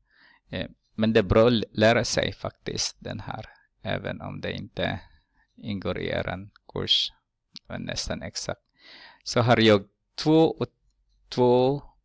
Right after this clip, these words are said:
tre och två där, tre och två. Jag kan använda den, men jag tar motsatsen. Det är exakt samma där som har jag gjort.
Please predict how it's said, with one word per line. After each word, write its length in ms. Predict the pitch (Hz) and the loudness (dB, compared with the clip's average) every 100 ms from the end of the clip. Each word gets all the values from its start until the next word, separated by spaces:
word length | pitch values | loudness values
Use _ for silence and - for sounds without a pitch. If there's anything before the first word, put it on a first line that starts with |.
| _ _ _ _ _ _ - - - - _ _ | _ _ _ _ _ _ -10 -10 -10 -16 _ _
tre 340 | - 107 113 | 4 6 6
och 240 | - 90 _ | 4 -2 _
två 240 | - 110 | -4 -2
där, 160 | 98 - - | 0 -4 -6
tre 240 | - 90 85 | -4 -2 -2
och 140 | - _ | -6 _
två. 440 | - - 95 104 117 _ 302 285 - _ 110 | -12 -4 -2 -2 -6 _ -20 -20 -20 _ -6
Jag 100 | 107 | -2
kan 160 | 135 | -2
använda 440 | 151 151 147 156 143 | 0 2 2 2 0
den, 280 | - 107 107 _ | 0 -4 -10 _
men 180 | - 104 | -6 -4
jag 140 | 104 | -4
tar 180 | - 101 | -2 0
motsatsen. 760 | 107 107 - 110 - - 123 117 | 0 -2 0 0 0 0 -2 -2
Det 100 | - | -4
är 20 | |
exakt 300 | 95 - - | -4 -4 -4
samma 300 | - 120 117 | -2 0 0
där 140 | 117 87 | 0 -2
som 200 | - 95 | -4 -4
har 140 | 92 | -2
jag 140 | 95 92 | -2 -2
gjort. 340 | 92 87 - | -2 -4 -6